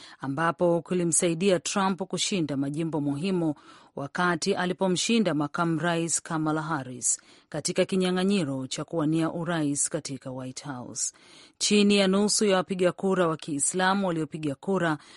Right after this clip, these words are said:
walimuunga mkono Harris, kulingana na kura ya maoni ya wapiga kura zaidi ya elfu moja iliyotolewa na Council on American Islamic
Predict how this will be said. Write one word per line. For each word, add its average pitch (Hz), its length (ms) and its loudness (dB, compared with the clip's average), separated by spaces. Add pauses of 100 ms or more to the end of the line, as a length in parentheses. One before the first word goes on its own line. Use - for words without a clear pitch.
(140)
walimuunga 196 560 4
mkono 180 420 2
Harris, 135 640 -4
kulingana 156 560 0
na 160 140 0
kura 170 360 -2
ya 135 60 -2
maoni 165 560 0 (360)
ya 175 240 4
wapiga 180 420 2
kura 185 380 2
zaidi 175 420 2
ya 165 60 2
elfu 165 260 -4
moja 143 400 0
iliyotolewa 170 680 0
na 143 120 0
Council 180 760 0
on 170 260 -4
American 180 760 -2
Islamic 165 720 -4